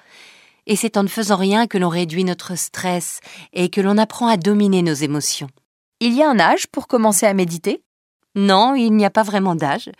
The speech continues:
Speaker 1: On peut commencer dès l'enfance, quand on est en grande section de maternelle, par exemple.
Speaker 2: On a besoin de quoi pour méditer ?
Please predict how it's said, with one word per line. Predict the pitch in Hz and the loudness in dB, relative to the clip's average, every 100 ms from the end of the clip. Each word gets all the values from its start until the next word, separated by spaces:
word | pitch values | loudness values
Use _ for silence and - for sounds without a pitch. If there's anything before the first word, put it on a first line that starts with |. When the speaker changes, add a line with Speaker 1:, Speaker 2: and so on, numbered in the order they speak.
| - - - - | -20 -20 -20 -8
Speaker 1:
On | 196 | -2
peut | 226 | 0
commencer | 220 220 - 220 | 2 2 0 -2
dès | 202 | 0
l'enfance, | 185 185 - 156 165 - | 0 0 -4 -6 -6 -18
quand | - 135 147 | -16 -16 -10
on | 147 | -8
est | 151 151 | -6 -4
en | 151 | -4
grande | 143 180 | 0 0
section | 160 147 - 170 | -2 -8 -8 -6
de | 151 | -4
maternelle, | 156 - 180 180 156 147 | -4 -4 -4 -2 -4 -6
par | 156 135 | -8 -8
exemple. | 135 151 135 - - _ _ _ _ - | -8 -8 -8 -12 -20 _ _ _ _ 0
Speaker 2:
On | 302 | 2
a | 403 | 2
besoin | 269 269 359 | 0 0 0
de | 226 | 0
quoi | - 214 180 _ - | 0 0 0 _ -6
pour | 170 | -2
méditer ? | 160 139 147 151 123 | -2 -6 -8 -6 -8